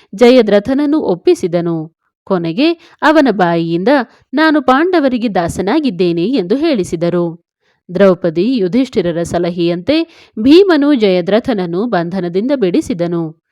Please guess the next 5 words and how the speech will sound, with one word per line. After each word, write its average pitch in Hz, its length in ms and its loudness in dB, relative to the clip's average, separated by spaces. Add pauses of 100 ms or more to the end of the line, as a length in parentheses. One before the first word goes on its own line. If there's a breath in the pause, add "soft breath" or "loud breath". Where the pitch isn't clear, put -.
(300)
ನಾಚಿಕೆಯಿಂದ 185 760 -4
ಕೂಡಿ 185 400 -2
ಹೆಚ್ಚಾಗಿ 233 580 -2
ಬಳಲಿದ್ದ 170 500 -4 (100)
ಜಯದ್ರಥನು 180 840 -4